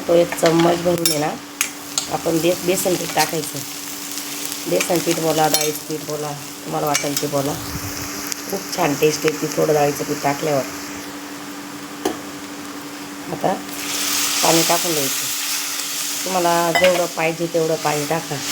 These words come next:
हवं तेवढं. तुम्हाला जास्त असं अंगापुरतं पाणी करायचं असलं ना लसलसीत, तर थोडंसं असं एवढंच टाकायचं.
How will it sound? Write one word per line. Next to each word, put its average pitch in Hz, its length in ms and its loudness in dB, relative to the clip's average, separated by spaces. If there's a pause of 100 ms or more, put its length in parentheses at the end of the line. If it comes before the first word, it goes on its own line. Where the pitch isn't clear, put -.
(300)
हवं 147 160 6
तेवढं. 143 300 4 (1300)
तुम्हाला 180 240 6
जास्त 175 260 4
असं 170 400 6
अंगापुरतं 165 520 6
पाणी 156 240 4
करायचं 156 360 2
असलं 160 280 4
ना 156 80 6
लसलसीत, 156 600 2 (200)
तर - 60 -4
थोडंसं 160 380 0
असं 165 200 0
एवढंच 202 280 0
टाकायचं. 175 380 2